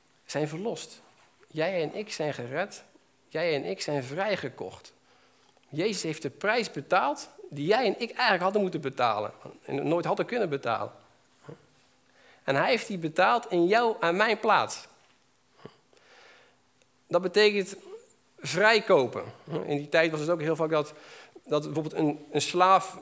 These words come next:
voor een heer werkte en dat hij vrijgekocht kon worden. Dat een, i-, een ander daar iets voor moest geven, zodat die persoon uiteindelijk weer vrij man zou zijn.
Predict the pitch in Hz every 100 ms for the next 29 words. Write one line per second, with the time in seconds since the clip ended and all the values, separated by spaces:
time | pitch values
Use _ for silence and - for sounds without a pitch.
0 | - - _ _ - 147 165 160 151 156
1 | 170 156 160 151 160 156 147 156 143 135
2 | 196 220 185 180 190 - 190 180 214 151
3 | 147 165 170 240 233 170 196 233 226 190
4 | 175 175 190 - 180 170 - - - 185
5 | 240 196 247 311 - - - _ - 160
6 | 180 165 - 160 175 175 170 202 208 202
7 | 175 190 190 190 214 208 165 139 127 101
8 | -